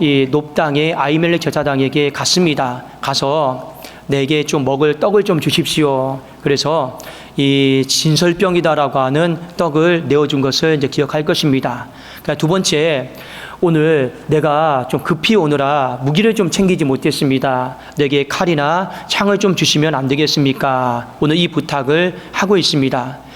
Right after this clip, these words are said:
오늘 짤막한 두 구절이에요. 그런데 이 구절이 왜 중요하냐? 이 사건으로 인해서 다윗의 인생이,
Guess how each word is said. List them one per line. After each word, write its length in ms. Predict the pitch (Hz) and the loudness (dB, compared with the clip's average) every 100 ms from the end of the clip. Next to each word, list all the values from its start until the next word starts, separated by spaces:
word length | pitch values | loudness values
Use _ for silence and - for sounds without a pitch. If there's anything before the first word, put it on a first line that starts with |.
| - - - | -16 -14 -2
오늘 200 | 170 165 | 0 2
짤막한 520 | 196 226 233 226 220 | 2 2 2 2 -2
두 120 | - 147 | 0 -2
구절이에요. 760 | 170 170 143 135 143 147 135 - - | 2 2 4 2 2 0 -4 -12 -6
그런데 180 | - 160 | -2 0
이 220 | 165 185 | 2 0
구절이 680 | 185 160 147 135 170 131 - - - - | 0 0 2 4 4 2 -2 -16 -12 0
왜 320 | 160 202 208 | 4 4 4
중요하냐? 840 | 196 147 156 139 127 151 131 131 - - - - - | 2 0 2 2 0 -2 -2 -6 -14 -18 -20 -16 -2
이 300 | 175 190 190 | 0 2 2
사건으로 560 | - - - 202 185 | 0 -4 0 2 4
인해서 680 | 165 139 139 147 151 180 214 - - | 4 2 0 0 0 -2 -4 -10 -10
다윗의 420 | - 143 156 156 151 | -4 0 0 2 2
인생이, 680 | 139 143 135 147 170 170 | 0 0 0 2 0 -2